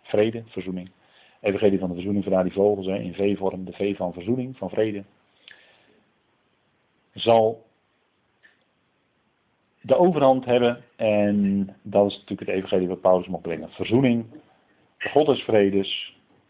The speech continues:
en vandaar de genade van onze Heer Jezus Christus zij met jullie. Amen. Zie-, ziet u nu dat dit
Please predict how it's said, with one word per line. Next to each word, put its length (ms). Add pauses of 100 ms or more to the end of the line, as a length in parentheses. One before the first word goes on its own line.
(380)
en 140
vandaar 320
de 100
genade 800
van 260
onze 260
Heer 200
Jezus 420
Christus 540
zij 280
met 200
jullie. 340
Amen. 440 (480)
Zie-, 420
ziet 240
u 100
nu 200
dat 180
dit 260